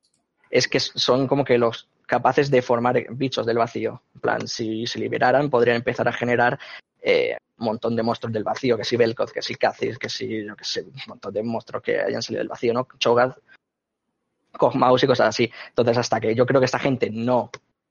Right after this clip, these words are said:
eh, se, se descongele, ¿no? Digamos, no salga a la, a la Tierra, que también dicen va a ser el final de Runaterra,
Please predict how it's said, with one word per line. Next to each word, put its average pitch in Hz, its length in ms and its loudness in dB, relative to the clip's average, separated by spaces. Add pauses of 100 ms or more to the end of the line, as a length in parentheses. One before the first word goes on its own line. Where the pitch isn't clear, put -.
(140)
eh, 95 380 0
se, 90 760 -2
se 104 260 -2
descongele, 127 580 0
¿no? 139 140 4
Digamos, 123 260 2
no 120 140 0
salga 123 300 2
a 120 40 4
la, 117 200 4
a 117 160 0
la 120 100 4
Tierra, 135 320 0 (280)
que 151 140 4
también 131 240 4
dicen 127 320 0
va 117 40 0
a - 20 0
ser 123 160 0
el 120 80 0
final 127 420 -2 (140)
de 127 320 2
Runaterra, 135 560 0